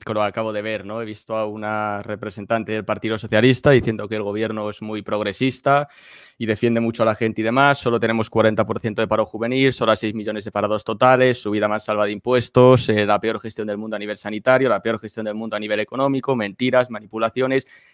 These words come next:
leyes dictatoriales y despilfarro económico todos los días, ¿no? Hombre, por tanto, decir que es el gobierno de la gente, sinceramente, me parece reírse de la gente, así de claro, ¿no?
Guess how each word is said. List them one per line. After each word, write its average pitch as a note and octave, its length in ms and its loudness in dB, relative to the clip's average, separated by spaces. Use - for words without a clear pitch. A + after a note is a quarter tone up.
leyes C3 220 0
dictatoriales C3 680 4
y B2 80 -2
despilfarro A#2+ 560 2
económico A#2 480 -2
todos G#2 240 -4
los F#2 160 -8
días, F#2 280 -12
¿no? F#2+ 80 -12
Hombre, - 200 -14
por G2 120 -4
tanto, G#2 220 4
decir G#2+ 340 4
que A2+ 80 2
es - 100 -6
el A2 120 0
gobierno A2 380 -2
de A2 100 0
la G#2 100 2
gente, G#2+ 340 -8
sinceramente, G#2+ 600 -4
me A2+ 120 -6
parece A#2 800 2
reírse A2+ 320 -2
de A#2 80 4
la G#2 80 2
gente, G#2 380 -6
así G#2 200 -6
de G2+ 80 2
claro, F2+ 240 -2
¿no? C3 140 0